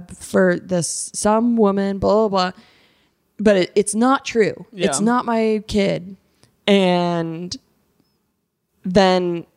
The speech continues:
Speaker 1: Quincy goes home to find his mom drinking by the pool. She turns off the music with the biggest remote I've ever <laughs> seen.
Speaker 2: Yeah.
Speaker 1: And
Speaker 2: It
Speaker 1: then
Speaker 2: looks like the size of a MacBook.
Speaker 1: Yeah.
Speaker 2: <laughs>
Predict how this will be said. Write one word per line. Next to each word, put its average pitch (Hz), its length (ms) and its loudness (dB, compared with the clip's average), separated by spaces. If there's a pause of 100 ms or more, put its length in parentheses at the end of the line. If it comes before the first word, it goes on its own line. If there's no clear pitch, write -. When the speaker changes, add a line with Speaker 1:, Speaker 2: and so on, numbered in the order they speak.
(260)
Speaker 1:
Quincy 208 280 0
goes 175 240 0
home 170 260 -4
to 180 100 -4
find 160 280 -4
his 165 200 -4
mom 170 680 -4
drinking 180 420 0
by 185 140 -2
the 185 100 -4
pool. 165 540 0 (540)
She 190 220 2
turns 190 340 0
off 208 260 -2
the 208 80 -4
music 175 440 2
with 185 200 -2
the 175 380 -2 (400)
biggest 190 380 0
remote 190 400 -2
I've 185 180 0
ever 185 260 0
<laughs> - 0 -
seen. 247 520 0 (720)
Speaker 2:
Yeah. 156 140 -2 (920)
Speaker 1:
And 208 220 2
Speaker 2:
It 185 40 0
Speaker 1:
then 185 140 0
Speaker 2:
looks 180 80 -2
like 196 140 2
the 196 80 -2
size 170 200 0
of 160 80 -6
a 160 40 -6
MacBook. 156 560 -6
Speaker 1:
Yeah. 247 420 4 (120)
Speaker 2:
<laughs> 233 100 0